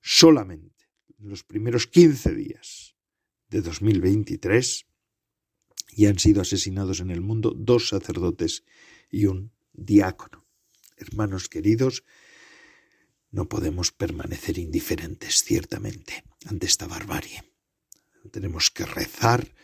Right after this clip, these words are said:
por la Iglesia perseguida, por nuestros hermanos cristianos perseguidos,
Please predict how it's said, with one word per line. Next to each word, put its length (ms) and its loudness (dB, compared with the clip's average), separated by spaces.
por 120 -14
la 120 -4
Iglesia 440 -2
perseguida, 440 -2
por 100 -6
nuestros 340 -6
hermanos 380 -6
cristianos 600 -6
perseguidos, 680 0